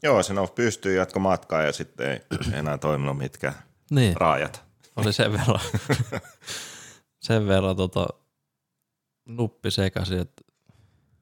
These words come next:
Speaker 2: oli balanssi hukassa ja
Speaker 1: Joo.
Speaker 2: hyppäsi ohi radalta.
Speaker 1: Si-, sen takia aika jännä, että se kuitenkin ihan selkeästi sai jonkunnäköisen aivotärähdyksen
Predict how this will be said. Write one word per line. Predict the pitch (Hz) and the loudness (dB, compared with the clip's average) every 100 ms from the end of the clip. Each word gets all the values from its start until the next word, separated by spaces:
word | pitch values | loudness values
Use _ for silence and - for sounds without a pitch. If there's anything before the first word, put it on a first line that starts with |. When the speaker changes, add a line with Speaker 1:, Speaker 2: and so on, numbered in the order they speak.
| _ _ _ _ 107 | _ _ _ _ -6
Speaker 2:
oli | 92 | -2
balanssi | 98 90 87 - | 0 0 0 -4
hukassa | 92 90 87 - 92 | -4 -2 -2 -4 -4
ja | 87 - _ _ _ _ | -4 -8 _ _ _ _
Speaker 1:
Joo. | 76 85 80 - | -4 0 0 -2
Speaker 2:
hyppäsi | 190 - 107 104 | -4 -4 -4 -2
ohi | 98 | 0
radalta. | 95 95 90 - - - - | 0 0 -2 -6 -20 -20 -6
Speaker 1:
Si-, | 107 113 - | 0 0 0
sen | - 131 | 0 2
takia | 135 - 90 | 2 2 2
aika | 87 90 | 2 2
jännä, | 92 92 82 | 2 2 2
että | 78 - | -2 0
se | 90 - _ _ - | 0 -2 _ _ 0
kuitenkin | 127 147 123 104 90 - - _ _ - - | 2 4 2 0 -4 -6 -20 _ _ -20 -4
ihan | 110 104 95 | 0 2 4
selkeästi | 95 85 - 76 - | 4 2 0 -2 -4
sai | - 82 78 | -2 0 0
jonkunnäköisen | 80 78 73 - 80 | 0 -4 -6 -2 0
aivotärähdyksen | 73 76 - 58 67 65 69 - 107 | 0 0 -4 -4 -6 -8 -8 -4 -4